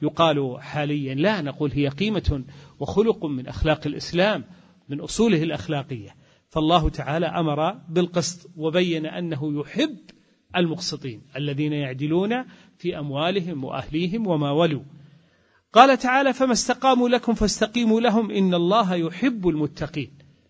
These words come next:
هذا في شأن المعاهدين، فإن الله تعالى لما أنزل سورة براءة وقد تضمنت آية السيف كان بين، بين رسول الله صلى الله عليه وسلم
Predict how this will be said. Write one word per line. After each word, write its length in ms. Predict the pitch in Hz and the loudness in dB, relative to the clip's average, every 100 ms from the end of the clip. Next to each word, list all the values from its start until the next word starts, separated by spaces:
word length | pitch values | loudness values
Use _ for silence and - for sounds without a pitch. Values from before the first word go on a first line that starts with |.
| _ _ _ _ | _ _ _ _
هذا 540 | 165 214 208 240 269 - | 2 4 4 2 0 -8
في 160 | - 220 | 0 2
شأن 300 | - 233 185 | 2 0 0
المعاهدين، 960 | 175 160 170 185 160 175 175 180 - - - - _ _ | 0 2 4 4 4 0 -2 -4 -6 -18 -20 -20 _ _
فإن 300 | 151 151 151 | -4 -2 0
الله 300 | 143 151 143 | 0 0 -2
تعالى 640 | - 139 151 147 156 - - | -4 -2 0 -2 -4 -8 -8
لما 520 | 165 147 143 127 117 - | -2 0 -2 -4 -10 -4
أنزل 460 | 180 151 139 131 127 - - _ | 0 0 -2 -6 -12 -16 -20 _
سورة 380 | - - 170 151 143 | -6 0 2 0 -4
براءة 520 | 131 139 156 - 143 - _ - | -2 0 0 -2 -8 -14 _ -4
وقد 280 | 160 - - | -2 -2 -2
تضمنت 640 | 160 165 160 131 127 - - - | 0 2 2 0 -4 -10 -12 0
آية 260 | 202 170 135 | 2 2 -2
السيف 580 | 151 - 156 160 220 - - - _ _ _ _ _ _ _ | -6 -4 0 2 0 -6 -20 -20 _ _ _ _ _ _ _
كان 420 | - 240 214 208 220 - _ _ _ _ - | 2 4 4 0 -4 -14 _ _ _ _ -20
بين، 680 | 156 139 147 220 208 202 214 | -18 -4 2 4 4 0 0
بين 240 | 175 202 | -2 -2
رسول 420 | 185 175 - 240 202 | 0 0 -2 0 2
الله 300 | 180 165 156 | 2 -2 -4
صلى 260 | 170 151 | -4 -4
الله 280 | 143 147 139 | -2 -4 -4
عليه 220 | 139 139 | -4 -4
وسلم 520 | 139 139 156 165 214 | -4 -4 -2 0 -2